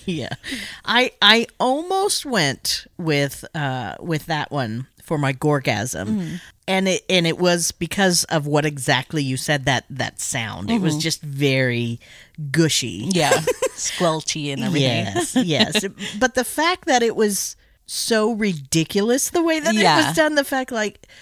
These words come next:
Speaker 1: like, I, I know that when an autopsy is done on a body, they take all your organs and they wrap it in a plastic bag. And then they stick that plastic bag in your cavity and sew you back up.
Speaker 2: Yeah.
Speaker 1: So it was almost like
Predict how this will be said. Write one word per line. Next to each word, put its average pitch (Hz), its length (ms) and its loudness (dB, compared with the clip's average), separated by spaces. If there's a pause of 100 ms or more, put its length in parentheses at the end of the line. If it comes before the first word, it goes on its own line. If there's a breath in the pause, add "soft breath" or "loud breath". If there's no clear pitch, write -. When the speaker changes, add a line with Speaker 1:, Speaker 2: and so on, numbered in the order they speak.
(120)
Speaker 1:
like, 240 240 0 (140)
I, - 80 -10 (200)
I 233 180 0
know 262 380 4
that 196 540 0 (100)
when 165 240 0
an 139 200 -2
autopsy 170 680 -4
is 147 120 -4
done 143 200 -2
on 135 140 -2
a 131 60 -6
body, 139 280 -8
they 131 140 -10
take 135 300 -16
all 160 160 0
your 185 240 -2
organs 131 520 0
and 147 160 -4
they 135 100 -4
wrap 147 300 -4
it 185 120 -4
in 143 80 -4
a 131 40 -6
plastic - 520 -10
bag. - 440 -12 (140)
And 139 160 -4
then 131 100 -2
they 127 80 -4
stick - 360 -6
that - 200 -4
plastic 226 400 -6
bag 190 480 -2
in 269 160 -4
your 247 100 -4
cavity 170 420 -4
and 123 100 -4
sew - 260 0
you 139 140 -2
back 123 240 -8
up. 123 140 -8
Speaker 2:
Yeah. 170 260 -2 (300 loud breath)
Speaker 1:
So 226 240 4
it - 40 -2
was 220 220 4
almost 302 480 2
like 190 520 -2